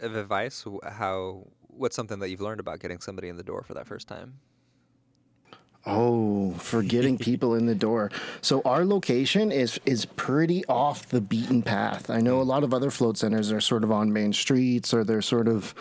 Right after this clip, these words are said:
Speaker 1: I'm raising my hand.
Speaker 2: um, yeah, they're sort of out there.
Speaker 1: <laughs>
Speaker 2: Ours is, we are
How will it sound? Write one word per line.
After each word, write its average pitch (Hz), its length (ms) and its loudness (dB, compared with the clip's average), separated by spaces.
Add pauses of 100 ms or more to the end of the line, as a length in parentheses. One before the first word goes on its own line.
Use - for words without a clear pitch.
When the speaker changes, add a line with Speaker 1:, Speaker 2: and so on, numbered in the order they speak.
(140)
Speaker 1:
I'm 92 100 -8
raising 87 280 -6
my 82 80 -10
hand. 110 320 0
Speaker 2:
um, 90 40 -8 (340)
yeah, 131 320 2
they're 123 180 2
sort 156 240 2
of 143 60 4
out 139 200 2
there. 107 200 2 (200)
Speaker 1:
<laughs> - 200 -10
Speaker 2:
Ours 165 400 2
is, 113 260 2
we 139 300 4
are 143 340 2